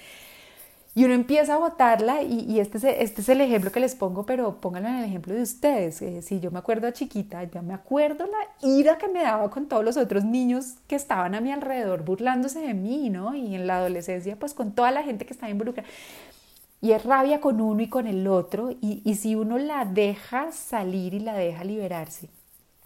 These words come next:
genera la rabia esa sensación de rechazo como hacia uno, ah, por haber aceptado algo que uno realmente no quería hacer o no tenía la información para hacer, por no haber parado cuando uno vio la primera señal de que las cosas no estaban saliendo bien, ¿no?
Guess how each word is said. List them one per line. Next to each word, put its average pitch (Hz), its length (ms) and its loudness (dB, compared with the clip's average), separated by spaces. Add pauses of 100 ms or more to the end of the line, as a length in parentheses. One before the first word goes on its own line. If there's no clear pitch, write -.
(920)
genera 202 340 2
la 240 140 2
rabia 185 220 2
esa 220 140 -2
sensación 240 440 -4
de 180 80 -2
rechazo 185 640 -4
como 233 240 -2
hacia 196 280 -4
uno, 220 560 0 (1400)
ah, - 360 -6
por 208 160 2
haber 185 180 2
aceptado 233 800 6
algo 240 280 4
que 247 100 -4
uno 226 100 -4
realmente 202 460 -2
no 226 640 -2
quería 226 300 0
hacer 220 300 0
o 226 40 -2
no 220 160 -4
tenía 220 220 -4
la 226 60 -4
información 196 400 -6
para 208 200 -2
hacer, 220 400 2
por 196 100 -2
no 180 120 -8
haber 180 180 -8
parado 233 480 4
cuando 214 180 -2
uno 170 160 -6
vio 214 180 -2
la 226 140 0
primera 202 260 -6
señal 190 360 -6
de 175 60 -8
que 220 100 -10
las 214 100 -6
cosas 190 160 -6
no 185 60 -4
estaban 208 260 -8
saliendo 185 300 -6
bien, 214 320 -4
¿no? 247 180 -4